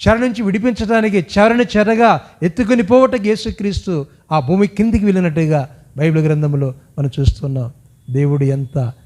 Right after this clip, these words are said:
ప్రేమమయుడు. అందుకే బైబిల్ గ్రంథంలో కదా, ఆ మత్తయి సువార్త ఇరవై అధ్యాయం అక్కడ అనేక ముందు వచ్చిన వారు, వెనక వచ్చిన వారు, అక్కడ పన్నెండు గంటలకు వచ్చిన వారు, మూడు గంటలకు వచ్చిన వారు,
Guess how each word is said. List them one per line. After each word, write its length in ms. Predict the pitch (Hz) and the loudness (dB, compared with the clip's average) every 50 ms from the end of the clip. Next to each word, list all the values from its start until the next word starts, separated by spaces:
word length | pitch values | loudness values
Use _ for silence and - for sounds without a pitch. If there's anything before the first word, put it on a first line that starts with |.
| _ _ - | _ _ -4
ప్రేమమయుడు. 560 | 143 139 143 139 143 139 143 139 139 135 135 | 0 0 2 4 4 4 4 4 4 4 4
అందుకే 340 | 131 127 147 165 185 170 196 | 2 2 2 0 0 0 0
బైబిల్ 340 | 170 151 156 170 175 175 165 | 2 4 4 4 4 4 4
గ్రంథంలో 340 | 170 160 156 156 156 151 143 | 2 2 2 2 0 0 0
కదా, 240 | 151 143 170 214 233 - - - _ _ _ - | 0 0 0 -2 -2 -6 -20 -20 _ _ _ -4
ఆ 140 | 160 151 151 | 0 0 2
మత్తయి 260 | 147 147 151 180 180 | 2 2 2 0 0
సువార్త 280 | 160 - 170 160 143 151 | -2 0 -2 -2 0 0
ఇరవై 180 | 156 156 165 | 2 4 4
అధ్యాయం 260 | 160 151 143 156 156 147 | 2 4 2 2 0 0
అక్కడ 360 | 139 147 147 143 139 131 127 - - - - _ - | 0 2 2 2 2 0 -2 -6 -14 -20 -20 _ -4
అనేక 160 | 160 151 151 | 0 0 2
ముందు 260 | 143 143 160 180 175 185 | 2 2 2 4 4 4
వచ్చిన 240 | 170 - 180 170 | 4 4 2 2
వారు, 220 | 165 165 160 156 156 | 2 4 4 4 4
వెనక 240 | 151 160 175 165 165 | 4 4 4 4 4
వచ్చిన 280 | 170 156 - 170 165 | 2 2 4 2 4
వారు, 320 | 156 156 156 156 156 151 156 - - - _ _ - | 4 4 4 4 2 0 -2 -6 -20 -20 _ _ -4
అక్కడ 240 | 156 156 165 165 156 | 0 2 2 2 2
పన్నెండు 340 | 135 - 175 180 185 185 185 | 2 4 4 4 6 6 4
గంటలకు 240 | 185 180 180 170 | 4 2 2 0
వచ్చిన 240 | 170 160 156 170 165 | 0 -2 -2 -2 0
వారు, 360 | 165 165 160 156 156 156 156 | 0 0 0 0 0 0 0
మూడు 180 | 147 165 185 180 | 0 2 2 4
గంటలకు 280 | 175 185 170 175 165 170 | 4 4 4 4 2 2
వచ్చిన 240 | 160 143 170 165 | 2 2 0 0
వారు, 300 | 160 160 156 156 151 151 | 2 2 2 2 0 -2